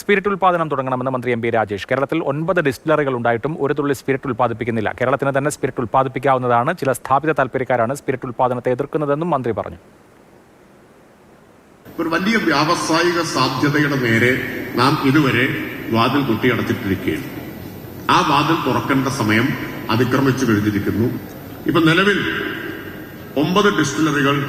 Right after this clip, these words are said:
Speaker 2: കേരളത്തിൽ പ്രവർത്തിക്കുന്നുണ്ട്. പക്ഷേ ഒറ്റ ഡിസ്റ്റിലറിയും സ്പിരിറ്റ് ഉൽപ്പാദനം നടത്തുന്നില്ല. കേരളത്തിൽ തന്നെ ലഭ്യമായ, ഇവിടെ കൃഷി ചെയ്യാൻ അനുയോജ്യമായ കാർഷിക വിളകൾ ഉപയോഗിച്ച്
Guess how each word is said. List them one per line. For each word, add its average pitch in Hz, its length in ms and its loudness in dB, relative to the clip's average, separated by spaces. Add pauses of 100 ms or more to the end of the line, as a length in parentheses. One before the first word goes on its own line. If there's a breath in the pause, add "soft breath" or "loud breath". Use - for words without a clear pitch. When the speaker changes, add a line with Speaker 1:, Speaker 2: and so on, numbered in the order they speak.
(800)
Speaker 2:
കേരളത്തിൽ 135 440 2
പ്രവർത്തിക്കുന്നുണ്ട്. 98 680 0 (720)
പക്ഷേ 147 240 4 (1200)
ഒറ്റ 139 140 0 (120)
ഡിസ്റ്റിലറിയും 139 600 4
സ്പിരിറ്റ് 170 380 0
ഉൽപ്പാദനം 117 460 0
നടത്തുന്നില്ല. 95 460 -4 (800)
കേരളത്തിൽ 208 540 4
തന്നെ 202 200 4 (100)
ലഭ്യമായ, 131 520 2 (920)
ഇവിടെ 208 300 4
കൃഷി 156 280 0
ചെയ്യാൻ 156 260 4 (180)
അനുയോജ്യമായ 139 640 2 (600)
കാർഷിക 139 400 2 (100)
വിളകൾ 131 320 0
ഉപയോഗിച്ച് 107 480 0